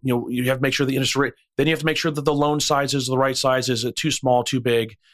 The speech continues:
Um, and then what is the problem why you can't get a loan at your own bank? So if you're a business owner, those are your four questions. For, for my company, First Bank of the Lake, we are what's called a, uh,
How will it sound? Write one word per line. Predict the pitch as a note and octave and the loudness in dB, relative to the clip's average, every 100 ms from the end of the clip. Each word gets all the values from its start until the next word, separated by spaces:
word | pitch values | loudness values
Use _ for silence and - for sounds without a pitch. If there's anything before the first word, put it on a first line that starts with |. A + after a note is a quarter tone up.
| _ _ | _ _
Um, | - G#2+ G#2 G2+ F#2 _ _ _ - - _ _ - | -4 0 0 0 -6 _ _ _ -20 -20 _ _ -4
and | C3 | 0
then | C#3 C#3 | 2 2
what | D3+ | 2
is | D3 | 0
the | D3 | -4
problem | - - D#3 D3+ B2+ A#2 A2+ | -4 0 2 4 2 0 -2
why | A#2 B2+ | 0 0
you | B2+ | 0
can't | - C#3 B2+ | -4 -4 -2
get | B2 | 0
a | A#2 | 0
loan | A#2 A#2 | 2 0
at | A2 | 0
your | A2+ | -2
own | G#2 | -2
bank? | F2 | -2
So | A#2 A2 - | -2 -2 -2
if | A#2 | 0
you're | C#3 | 2
a | |
business | D3 F3+ D#3+ | 2 0 0
owner, | D#3+ D3+ | 0 0
those | C#3 | 0
are | C#3 | -2
your | |
four | C3+ D3 C3+ | -2 -2 0
questions. | B2+ A2 - - | -2 -2 -6 -2
For, | C#3 C3+ C3 - | 2 2 2 -2
for | B2+ | -2
my | C#3 E3+ | 0 0
company, | F3 E3 D#3+ | 0 0 0
First | C#3+ D3+ C#3+ | 0 0 0
Bank | D3 C#3 | 0 0
of | |
the | C3 | 0
Lake, | B2+ C3 C3 - - - - | 0 0 -4 -16 -20 -16 -4
we | C#3 F#3 | 0 2
are | G3 E3 | 2 0
what's | D3 D3 | 0 -4
called | - C3+ C#3 C#3 - | -4 0 2 2 0
a, | B2+ B2 B2 A#2+ A2 - _ _ _ - | 0 2 2 0 -2 -12 _ _ _ -6
uh, | G#2 G2+ | -2 0